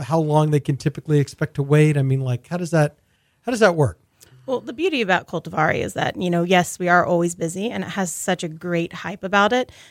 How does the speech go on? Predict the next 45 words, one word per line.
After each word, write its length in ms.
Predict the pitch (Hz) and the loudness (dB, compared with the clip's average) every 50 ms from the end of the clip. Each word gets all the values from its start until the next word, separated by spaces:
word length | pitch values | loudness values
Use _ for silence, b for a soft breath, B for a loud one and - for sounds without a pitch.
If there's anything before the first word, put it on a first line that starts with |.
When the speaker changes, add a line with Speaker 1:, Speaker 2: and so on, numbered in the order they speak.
| B _ | B _
Speaker 2:
The 100 | 208 202 | -8 -8
food 300 | - - 233 226 226 214 | -4 -2 0 0 4 4
will 100 | 214 190 | 4 4
always 300 | 170 185 190 185 175 175 | 4 4 2 2 0 -2
be 80 | 185 | -6
stellar. 440 | 185 - - 180 175 175 180 180 185 | -8 -6 -4 -2 0 0 2 0 0
The 140 | 170 175 175 | 0 -2 -4
service 380 | - - 185 175 170 180 - - | -4 -4 -4 -6 -6 -6 -8 -8
is 100 | 170 - | -8 -6
always 300 | - 165 160 156 165 - | -4 -4 -4 -4 -4 -6
stellar. 440 | - - 156 151 151 160 156 156 B B B B B B - | -6 -6 -4 -4 -2 -2 -4 -4 B B B B B B 0
And 220 | 185 190 190 190 | 2 2 2 2
you're 160 | 202 233 240 | 2 0 2
really 240 | 233 247 247 240 233 | 4 4 4 4 4
coming 300 | 233 - 208 196 185 180 | 2 0 -2 -2 -2 -2
there 160 | 175 170 160 | -2 -2 -4
for 320 | 160 - - 190 180 175 165 | -4 -4 -4 -2 -2 -2 -2
the 160 | - - - | -4 -8 -14
experience. 720 | - - - - - - - - - - - 165 - - | -14 -14 -16 -14 -12 -14 -14 -14 -14 -18 -18 -18 -14 -8
And 120 | - 175 175 | -8 -8 -4
so, 300 | - 196 180 170 170 170 b b b b b - | 0 2 2 2 2 0 b b b b b -8
you 80 | 202 | -6
know, 100 | 196 180 | -4 -4
part 220 | 175 202 202 196 196 | 0 0 0 0 2
of 20 | |
the 80 | 208 208 | 0 -2
experience, 400 | 202 - - 214 196 196 196 - - | -2 -2 -4 -2 -2 -4 -4 -6 -10
experience 460 | 202 - - - 190 185 185 185 - | -10 -10 -8 -6 -4 -4 -4 -4 -4
that 140 | 185 180 - | -4 -4 -4
we 100 | 165 175 | -6 -6
sell 300 | - - 202 254 254 185 | -2 0 2 2 4 2
is 200 | 160 170 180 170 | 2 0 -2 0
that 200 | 185 180 175 - | 0 0 0 0
line 380 | 185 175 185 202 202 185 165 160 | -2 -2 0 0 0 0 -2 -2
out 220 | - 165 170 165 | -2 -4 -4 -4
the 100 | 185 180 | -4 -6
door 400 | 175 180 196 185 160 156 147 143 | -4 -2 0 0 0 0 -2 -4
at 300 | - 180 175 165 - - | -4 -2 -2 -2 -2 -4
four 320 | - - - 175 160 160 160 | -10 -10 -8 -6 -6 -6 -6
thirty. 320 | - - 196 247 - - | -6 -4 -4 -4 -4 -6
You 180 | - 147 151 156 | -12 -16 -14 -12
know, 120 | 156 123 | -12 -12
you 200 | 135 156 165 175 | -10 -8 -6 -4
line 280 | 180 180 185 202 202 196 | -2 0 0 0 0 0
up, 200 | 196 196 - | 0 0 -2